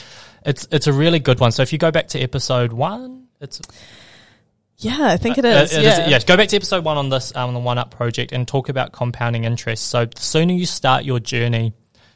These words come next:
Speaker 1: making the efforts with saving, the better, because what happens is the bank's gonna put money on top of that. Now,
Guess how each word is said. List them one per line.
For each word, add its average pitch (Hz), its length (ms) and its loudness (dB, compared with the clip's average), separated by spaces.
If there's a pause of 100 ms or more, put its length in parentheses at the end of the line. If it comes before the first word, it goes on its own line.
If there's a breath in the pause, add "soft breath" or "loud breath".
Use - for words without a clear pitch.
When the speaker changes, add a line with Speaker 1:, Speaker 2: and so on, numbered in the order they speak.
(160 soft breath)
Speaker 1:
making 120 320 2
the 123 140 -2
efforts - 500 -6 (140)
with 117 140 -8
saving, 113 440 0
the 110 100 -6
better, 107 360 -4 (100)
because 120 420 -2
what 135 160 -4
happens 123 380 -4
is 113 100 -8
the 120 80 -8
bank's 123 260 -4
gonna 117 160 -6
put - 160 -8
money 113 220 -8
on 110 100 -8
top 151 240 -6
of 127 60 -4
that. 117 160 -4
Now, 113 280 -2